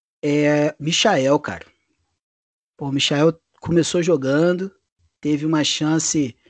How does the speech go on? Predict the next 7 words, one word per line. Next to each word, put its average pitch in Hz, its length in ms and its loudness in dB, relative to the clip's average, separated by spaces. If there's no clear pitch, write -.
interessante 170 800 2
de 156 80 0
mostrar 170 460 0
serviço, 143 680 -2
afinal 147 300 -2
de 139 100 -6
contas, 147 600 -4